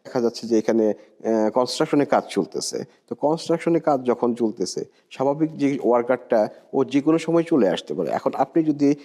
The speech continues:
সেই সাইনটা না মেনে যদি আপনি রেগুলার যে স্পিড আছে সেই স্পিডের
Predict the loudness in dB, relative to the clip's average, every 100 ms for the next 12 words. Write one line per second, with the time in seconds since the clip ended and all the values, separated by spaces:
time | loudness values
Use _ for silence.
0 | _ -6 -2 0 2 0 2 2 2 2
1 | 4 4 2 2 0 2 0 0 -4 _
2 | 0 2 4 2 4 2 0 0 0 2
3 | 0 0 -4 -4 _ 0 0 0 -4 -8